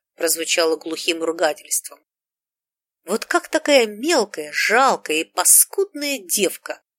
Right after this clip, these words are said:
могла испортить столь сложное дело? А портить всегда легче, чем творить. Я ухмыльнулась, пряча за спиной солнышко. «Ломать-то не строить!»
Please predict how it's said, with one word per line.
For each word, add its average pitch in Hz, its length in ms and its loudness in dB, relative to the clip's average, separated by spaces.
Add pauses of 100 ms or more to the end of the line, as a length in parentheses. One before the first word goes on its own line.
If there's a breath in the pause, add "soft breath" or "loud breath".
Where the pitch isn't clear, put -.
(220)
могла 196 340 2
испортить - 640 0
столь - 320 2
сложное 269 880 0
дело? 165 460 0 (1160)
А 262 280 4
портить 392 500 2
всегда 311 400 0
легче, - 360 0
чем 170 280 -2
творить. 165 580 -4 (520)
Я 196 140 8
ухмыльнулась, 208 600 -6
пряча 170 340 -2
за 165 100 -2
спиной 170 380 -2
солнышко. - 680 -2 (280)
«Ломать-то 381 500 0
не 220 140 -4
строить!» - 600 -2